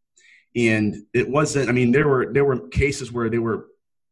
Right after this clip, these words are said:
demoniacs who were actually beaten half to death because of people, you know, who would try to employ that <laughs> right. So thankfully, our, our exorcistic rituals in modernity have advanced since then, 'cause if not, there would be a lot of, uh,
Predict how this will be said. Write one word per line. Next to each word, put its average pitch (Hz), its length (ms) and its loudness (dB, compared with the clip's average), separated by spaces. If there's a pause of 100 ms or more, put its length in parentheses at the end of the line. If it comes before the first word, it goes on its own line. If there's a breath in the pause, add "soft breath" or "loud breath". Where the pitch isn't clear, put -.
(320)
demoniacs 131 480 0
who 123 100 -2
were 117 120 0
actually 120 380 0
beaten 117 340 -2
half 123 260 0
to 113 80 -2
death 110 320 -2
because 107 400 -2
of 90 140 -6
people, 104 580 -4
you 110 100 -2
know, 87 140 -4
who 104 120 -2
would 95 140 -2
try 107 180 -2
to 101 60 0
employ 95 400 -4
that - 160 -10
<laughs> - 0 -
right. 120 440 -6 (720 loud breath)
So 135 260 0
thankfully, 151 580 2
our, 143 580 0 (180)
our 143 160 0
exorcistic 147 760 0
rituals 120 540 0
in 120 80 2
modernity 113 560 0
have 104 180 -2
advanced 104 540 -4
since 104 240 -4
then, 90 340 -4
'cause 92 220 -4
if 101 120 -2
not, 113 360 0 (340 loud breath)
there 117 100 0
would 104 100 2
be 104 80 2
a 98 40 2
lot 104 260 0
of, 104 280 -2
uh, 82 320 -2